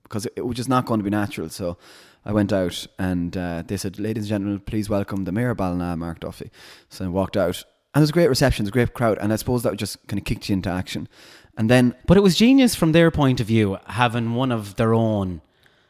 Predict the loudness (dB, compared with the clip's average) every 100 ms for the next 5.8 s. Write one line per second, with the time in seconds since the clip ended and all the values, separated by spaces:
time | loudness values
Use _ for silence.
0 | _ _ -4 -4 -2 -2 -2 -2 -4 -6
1 | -4 -2 -2 -2 -2 -6 -6 -2 -2 0
2 | 0 2 2 2 -2 0 2 2 2 0
3 | 0 -2 -4 -2 2 2 2 0 0 -2
4 | -4 -6 -6 -8 -6 -8 -6 -4 -4 -6
5 | -8 -8 -10 -14 _ -6 -6